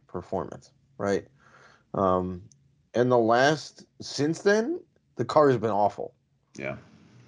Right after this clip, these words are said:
Speaker 1: Like, can't really
Speaker 2: Yeah.
Speaker 1: dig 'em for Talladega, but, like, the dirt race, not great. Martinsville, he had that famous clip, like, "Why the hell are we a top-tier team in thirtieth?" Like, you're,
Speaker 2: <laughs>
Speaker 1: like, um,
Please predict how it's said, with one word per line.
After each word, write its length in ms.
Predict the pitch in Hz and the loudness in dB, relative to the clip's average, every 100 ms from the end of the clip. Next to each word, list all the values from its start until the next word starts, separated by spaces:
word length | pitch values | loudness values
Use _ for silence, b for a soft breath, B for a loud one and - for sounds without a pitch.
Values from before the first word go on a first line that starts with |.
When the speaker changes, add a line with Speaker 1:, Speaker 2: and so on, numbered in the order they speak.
| - | -2
Speaker 1:
Like, 240 | 117 113 - _ | 0 0 -4 _
can't 220 | - 160 | -6 -4
really 300 | 156 160 147 | 2 2 2
Speaker 2:
Yeah. 100 | 131 - | 0 -2
Speaker 1:
dig 180 | 139 135 | -2 0
'em 140 | 123 | -2
for 120 | 120 | -2
Talladega, 760 | 117 120 104 95 95 87 82 82 - | -2 0 0 0 -2 -2 -4 -6 -6
but, 200 | 98 - | -6 -2
like, 380 | 101 98 90 _ _ _ _ _ _ _ | 0 -2 -6 _ _ _ _ _ _ _
the 60 | 95 | -10
dirt 280 | 113 123 95 | 0 0 2
race, 340 | 110 104 - | 0 -2 -6
not 320 | 101 104 - | -6 -4 -4
great. 320 | 92 85 85 | -2 -2 -2
Martinsville, 540 | 104 120 117 110 117 113 | -2 -2 -2 0 2 2
he 80 | 104 | 2
had 140 | 101 | 2
that 140 | 101 101 | 0 -2
famous 320 | 104 95 - | -6 -6 -8
clip, 280 | - 95 - | -2 -2 0
like, 180 | 92 95 | -4 0
"Why 160 | 98 | 2
the 120 | 95 | 2
hell 160 | 98 98 | 2 2
are 80 | 95 | 2
we 240 | 95 92 | 0 0
a 100 | 87 | -2
top-tier 640 | - - 95 - - 101 85 | -2 0 0 0 -6 -8 -8
team 360 | - 95 90 | -8 -8 -8
in 140 | 85 82 | -8 -10
thirtieth?" 600 | - 92 85 76 - - | -4 -4 -2 -4 -4 -6
Like, 180 | 80 64 - | -6 -6 -10
you're, 140 | 85 | -10
Speaker 2:
<laughs> 280 | 80 - - | -4 -2 0
Speaker 1:
like, 1300 | 87 - - - - - - - - - - - - | 0 -2 -8 -6 -6 -4 -6 -6 -6 -6 -10 -10 0
um, 500 | 117 113 110 101 | 4 4 2 0